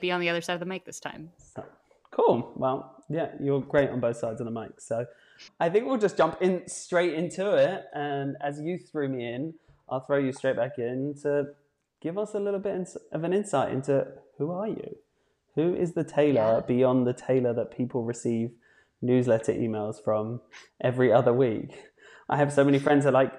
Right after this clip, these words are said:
Speaker 2: "Taylor from Groove?" I'm like, "Yeah, Taylor from Groove." <laughs> So who is this Taylor from Groove beyond Groove?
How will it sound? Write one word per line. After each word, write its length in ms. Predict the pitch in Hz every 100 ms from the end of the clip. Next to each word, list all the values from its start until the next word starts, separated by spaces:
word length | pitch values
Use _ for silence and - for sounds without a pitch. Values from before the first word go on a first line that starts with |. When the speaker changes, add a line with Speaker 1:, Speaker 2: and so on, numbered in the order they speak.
| - _ _ -
Speaker 2:
"Taylor 320 | - 175 214
from 240 | 254 196
Groove?" 480 | 131 127 165 220 277 - _ _ -
I'm 120 | 123
like, 20 | -
"Yeah, 200 | 120 98
Taylor 300 | - 127 113
from 240 | - 117
Groove." 280 | 120 104 117
<laughs> 100 | -
So 220 | - - - -
who 160 | 220
is 240 | 226 190 160
this 240 | 143 139
Taylor 320 | - 131 135
from 220 | 127 147 139
Groove 380 | 139 139 143 143 - _ -
beyond 420 | 127 131 127 127
Groove? 380 | 135 113 113